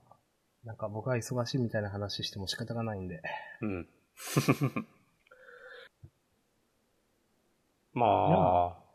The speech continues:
Speaker 1: あ、はい。
Speaker 2: じゃあ、ジャンプの話しますか。
Speaker 1: うん、こんなもんじゃないですか？とりあえず、オープニングトーク的には。
Speaker 2: そうっすね。ラップはね、
Speaker 1: うん。
Speaker 2: 僕はないっす、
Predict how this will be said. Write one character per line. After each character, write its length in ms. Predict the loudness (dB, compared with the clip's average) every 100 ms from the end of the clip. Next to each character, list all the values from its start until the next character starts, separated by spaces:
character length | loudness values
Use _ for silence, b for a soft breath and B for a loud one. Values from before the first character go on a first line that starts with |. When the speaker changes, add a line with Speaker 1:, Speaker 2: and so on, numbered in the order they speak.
| _ 0
Speaker 1:
あ、 60 | 6
は 80 | 8
い。 40 |
Speaker 2:
じ 60 | 8
ゃ 320 | 8 6 4
あ、 60 | 0 _ _ _ 2
ジ 80 |
ャ 60 | 4
ン 60 | 6
プ 60 | 6
の 60 |
話 140 | 6 2
し 140 | 0
ま 100 | 0
す 120 | 4
か。 240 | 8 8 6 _ _ _ B B B B B 6
Speaker 1:
う 180 | 10 12
ん、 300 | 12 10 6
こ 160 | 6
ん 40 | 6
な 80 |
も 120 | 6 6
ん 40 |
じ 60 | 6
ゃ 20 |
な 60 |
い 20 | 4
で 20 |
す 80 | 4
か？ 180 | 4 2 -8 -20 _ _ _ 0
と 80 | 4
り 80 |
あ 40 | 4
え 60 |
ず、 260 | 4 0 -2 0
オ 120 | 2
ー 20 | 4
プ 80 | 4
ニ 100 | 4
ン 40 |
グ 100 | 2
ト 120 | 0
ー 60 | 0
ク 80 | -2
的 240 | -6 -4
に 120 | -2
は。 220 | -2 -4 -10 _
Speaker 2:
そ 140 | -2 -2
う 20 |
っ 20 |
す 120 | 0
ね。 300 | 2 2 0 b b b b -20 _ _ _ _ _ _ _ _ 6
ラ 160 | 8
ッ 20 |
プ 160 | 10 12
は 140 | 12
ね、 100 | 12
Speaker 1:
う 20 | 8
ん。 40 |
Speaker 2:
僕 180 | 8 8
は 60 |
な 160 | 10 10
い 40 |
っ 40 | 8
す、 240 | 4 -10